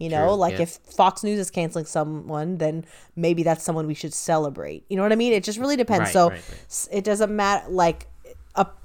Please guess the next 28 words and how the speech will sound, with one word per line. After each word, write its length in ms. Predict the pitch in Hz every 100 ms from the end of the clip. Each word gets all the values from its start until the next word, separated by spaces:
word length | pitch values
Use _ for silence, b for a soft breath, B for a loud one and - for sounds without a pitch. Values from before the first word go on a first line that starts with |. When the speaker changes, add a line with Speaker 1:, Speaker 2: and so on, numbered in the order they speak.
| - - - -
Speaker 1:
an, 260 | 208 220 214
a 80 | -
person 440 | - 285 311 349 254
and 220 | 226 254
or 100 | 247
entity 480 | 220 240 190 190 165
can 240 | 190 165
cancel 500 | - 190 190 - 180
a 120 | 165
person 400 | 170 175 170 175
and 200 | 156 165
or 140 | 165 156
entity. 600 | 160 185 - 160 151 160
You 80 | 214
know 60 | 202
what 60 |
I 40 | 214
mean? 260 | 226 254 - -
Speaker 2:
Yeah. 200 | 117 -
Speaker 1:
A 80 | 196
person, 420 | - 254 254 220
place, 280 | 247 220 226
or 140 | 202
thing, 480 | 190 - 208 160 151 -
you 80 | 180
know? 400 | 165 170 208 254 b b
Speaker 2:
Yeah. 140 | 104 90 b - -
Speaker 1:
Um, 500 | 196 185 175 175 -